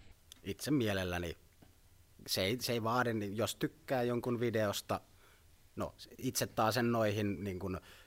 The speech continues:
kirjoita jillä alkavan kaverisi nimiin, ne taas niin kun on niin järkyttävää, että kyllä sammuu yleensä selaa ja suljen tietokoneen ja menen lukeen kirjaa yleensä aina, kun semmoiseen törmää.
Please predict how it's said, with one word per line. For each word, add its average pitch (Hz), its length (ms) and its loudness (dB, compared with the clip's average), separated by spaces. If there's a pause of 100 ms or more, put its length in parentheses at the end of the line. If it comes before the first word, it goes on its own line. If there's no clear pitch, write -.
(600)
kirjoita 98 540 2 (240)
jillä 92 380 0
alkavan 90 460 -2
kaverisi 90 440 -2
nimiin, 98 400 2
ne 90 120 -2
taas 87 300 -2
niin 82 200 -6
kun 85 500 -8 (520)
on 101 240 -2
niin 101 300 0 (100)
järkyttävää, 95 680 -4
että 95 260 -6
kyllä 98 300 -4
sammuu 104 520 0
yleensä 101 240 0
selaa 98 460 0
ja 92 240 -2
suljen 95 400 -2
tietokoneen 92 600 0
ja 82 80 -2
menen 87 160 -4
lukeen 92 300 -4
kirjaa 85 480 -2
yleensä 82 340 -4
aina, 85 200 -6
kun 95 100 -6
semmoiseen 87 480 -4
törmää. 87 360 -2